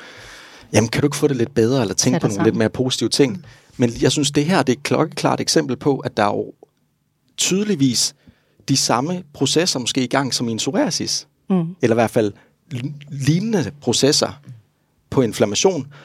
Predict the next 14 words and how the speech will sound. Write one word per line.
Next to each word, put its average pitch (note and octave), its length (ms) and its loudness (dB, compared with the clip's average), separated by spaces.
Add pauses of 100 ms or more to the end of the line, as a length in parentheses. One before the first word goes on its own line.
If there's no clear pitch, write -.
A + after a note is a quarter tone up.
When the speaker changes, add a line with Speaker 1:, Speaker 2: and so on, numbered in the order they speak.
(120)
Speaker 1:
fordi C#3 380 0
at A#2+ 100 4
man A#2 180 0
ved E3+ 240 2
blandt G#2 260 0
andet, B2 280 -4 (120)
at - 300 -2 (420)
f-, - 100 -18
såkaldte, A#2+ 640 0 (220)
øh, G2+ 220 -4 (100)
inflammatoriske A#2 720 0
markører, A#2 440 -2
som G2+ 280 -2 (120)
hedder G#2 280 4